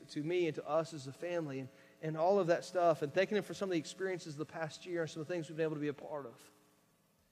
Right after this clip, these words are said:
And then pretty soon the, the prayer changed. The focus of the prayer changed from, from appreciation to, "Okay, God, what's, what's next for us?" God, guide and direct us and, and give us a, a focus on,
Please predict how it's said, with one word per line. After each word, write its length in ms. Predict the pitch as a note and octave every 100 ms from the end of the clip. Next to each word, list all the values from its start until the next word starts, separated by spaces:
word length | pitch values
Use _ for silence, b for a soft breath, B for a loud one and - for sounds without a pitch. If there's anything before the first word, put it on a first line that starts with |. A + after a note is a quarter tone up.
| _ _ _ _ _ _ _ _ _ _ _ _
And 80 | G#3+
then 120 | A#3+
pretty 220 | - F4+
soon 420 | D#4+ - B3 A#3+ G3+
the, 200 | G3 D#3
the 140 | D#3+ F3+
prayer 360 | - A3 G3+
changed. 760 | F#3 - A3 F3 C3 C#3+ - - - -
The 100 | D#3
focus 400 | - G#3+ G#3+ -
of 80 | E3
the 60 |
prayer 200 | D#3 F3
changed 460 | E3 G#3 G3 E3+ C3+
from, 220 | E3 D3+
from 180 | - F3
appreciation 680 | D#3+ G3 F#3 - F#3 F3 D3+
to, 80 | D#3+
"Okay, 180 | D#3 D#3+
God, 220 | D3+ D3
what's, 360 | D3+ F#3+ - -
what's 200 | E3 -
next 300 | E3+ D#3 - -
for 140 | C#3
us?" 340 | C3 - - - _ _ _ _ _ _ _ _ -
God, 220 | F3 D3
guide 240 | E3+ G3
and 120 | G3+
direct 340 | D#3+ F3 F3+ E3+
us 240 | D3+ -
and, 80 | D3
and 220 | C#3+ D3
give 220 | C#3 F3 F3
us 200 | F3 -
a, 60 |
a 140 | D3+ C#3+
focus 600 | - E3+ E3+ E3+ C#3+ -
on, 180 | C#3+